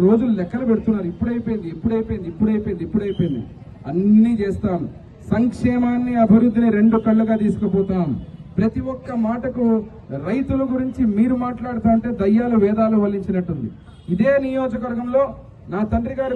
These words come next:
గురు రాఘవేంద్ర ప్రాజెక్టును తీసుకొని వస్తే ఆ ప్రాజెక్టుకు దొంగలు పడి మోటార్లు కొట్టేసి కాపర్ వైర్లు కూడా ఎత్తుకుపోతే ఐదేళ్లు పట్టించుకున్న దాఖలాలు లేని మీరు ఆర్టీఎస్ రైట్ కెనాల్ని నేను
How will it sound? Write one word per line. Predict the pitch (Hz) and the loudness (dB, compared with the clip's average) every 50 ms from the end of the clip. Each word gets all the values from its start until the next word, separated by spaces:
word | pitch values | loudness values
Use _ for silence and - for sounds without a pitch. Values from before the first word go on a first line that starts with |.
| 196 | 0
గురు | 208 240 269 262 | 0 0 0 0
రాఘవేంద్ర | 262 262 262 269 262 254 233 247 247 247 - | -4 -4 -6 -8 -10 -10 -10 -10 -8 -4 -2
ప్రాజెక్టును | 220 226 233 233 269 254 - 233 233 226 | 0 0 0 0 -4 -10 -8 -8 -6 -4
తీసుకొని | 240 226 - - 240 233 | -4 -6 -6 -4 -4 -2
వస్తే | 226 - - 269 269 277 277 269 - - - - - 143 196 | -2 -2 -2 -2 -4 -4 -4 -8 -14 -18 -20 -16 -10 -8 -6
ఆ | 226 233 - | -4 -4 -2
ప్రాజెక్టుకు | - 226 247 269 269 277 277 - 269 240 269 262 - - | -2 -2 -2 -2 -4 -8 -10 -8 -6 -6 -4 -4 0 0
దొంగలు | 190 208 240 269 285 277 285 247 | 0 0 0 0 -4 -4 -4 -4
పడి | 254 247 262 269 247 226 220 220 - - - - - - - - - - 120 131 | -6 -6 -6 -6 -6 -6 -6 -6 -8 -14 -20 -20 -20 -20 -20 -20 -14 -12 -6 -2
మోటార్లు | 175 247 285 285 320 311 302 294 294 269 | -2 -2 -2 -2 -4 -6 -6 -6 -6 -4
కొట్టేసి | 277 269 269 277 269 262 220 233 262 247 240 233 233 - - | -4 -4 -2 -2 -4 -2 -2 -2 -2 -2 -2 -4 -4 -6 -8
కాపర్ | 214 262 277 - 285 277 285 | -8 -6 -6 -6 -6 -6 -6
వైర్లు | 277 285 277 269 277 | -6 -6 -6 -8 -8
కూడా | 277 254 247 | -6 -6 -6
ఎత్తుకుపోతే | 247 - 254 226 220 233 233 233 269 254 233 | -6 -6 -6 -2 -2 -2 -2 -2 -2 -2 -2
ఐదేళ్లు | 226 220 226 247 269 269 - - | -2 -2 -2 -2 -4 -4 -2 -2
పట్టించుకున్న | 196 190 - 233 226 - - 233 214 190 - - | -2 -4 -4 -6 -6 -6 -4 -4 -4 -2 -4 -4
దాఖలాలు | - 185 196 226 233 240 240 233 226 | -4 -2 -2 0 0 0 0 0 0
లేని | 220 208 185 160 160 | 0 0 -2 -2 0
మీరు | 180 240 277 262 226 202 208 202 - - - - - - - - - 214 - - | 0 2 2 4 4 4 4 2 0 -6 -14 -20 -20 -20 -20 -16 -10 -6 -4 -2
ఆర్టీఎస్ | 269 277 - - 311 311 302 - 269 262 | -2 -2 -4 -6 -6 -6 -4 -2 -2 -2
రైట్ | 269 277 269 269 262 | -2 -2 -4 -6 -6
కెనాల్ని | 277 269 269 269 262 254 240 247 | -6 -6 -4 -4 -6 -6 -6 -8
నేను | 254 240 | -8 -8